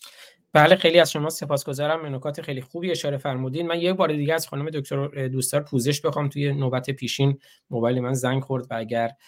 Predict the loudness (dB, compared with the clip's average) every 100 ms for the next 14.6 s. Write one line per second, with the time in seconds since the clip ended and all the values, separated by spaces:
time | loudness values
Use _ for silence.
0 | -20 _ _ -2 -2 -4 -8 -8 -8 -6
1 | -4 -2 -2 -2 -4 -2 -2 -2 -2 -2
2 | 0 2 0 0 0 0 -2 -4 -6 -2
3 | -2 -2 -2 -2 -2 -2 -2 0 -2 -2
4 | -2 -4 -4 -6 -6 -4 -4 -2 0 2
5 | 2 4 2 4 2 2 -2 -18 -20 -20
6 | _ -4 -2 4 6 8 6 6 4 2
7 | -2 -2 -6 -10 _ _ _ -14 -8 -2
8 | 0 0 0 0 2 0 0 -8 -20 _
9 | _ -4 -2 -2 0 2 2 -2 -8 -6
10 | -4 -2 -2 -4 -10 -12 -4 0 4 4
11 | 4 -2 -2 0 -2 -2 -6 -4 -4 -4
12 | -4 -4 -4 -4 -4 -4 -2 -2 -2 -2
13 | -4 -8 -10 -8 -8 -8 -10 -10 -14 -16
14 | -18 -18 -18 -20 -20